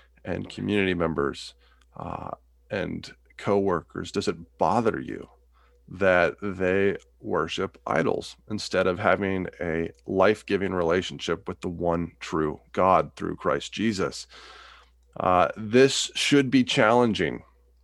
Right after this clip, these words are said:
Uh, this should be a challenging question to us, because if I'm honest, I can say, "No,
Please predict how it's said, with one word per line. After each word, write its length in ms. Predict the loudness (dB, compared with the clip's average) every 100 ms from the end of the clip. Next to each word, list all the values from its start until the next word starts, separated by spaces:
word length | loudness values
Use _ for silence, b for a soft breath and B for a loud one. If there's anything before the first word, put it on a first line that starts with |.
| _
Uh, 360 | -12 -6 -4 -4 -4
this 120 | -6
should 280 | -2 0 2
be 120 | 4
a 80 | 2
challenging 840 | 0 -2 0 2 0 0 0 -2 -6 B B
question 640 | 0 4 4 2 -2 -2 -4 0
to 200 | 4 6
us, 140 | 4
because 300 | 0 0 0
if 120 | 4
I'm 160 | 4 2 _ 0
honest, 720 | 4 6 6 4 0 -8 -14 _ b b b b _ _ _
I 40 |
can 120 | -16 -6
say, 220 | 0 2
"No, 500 | 4 6 4 2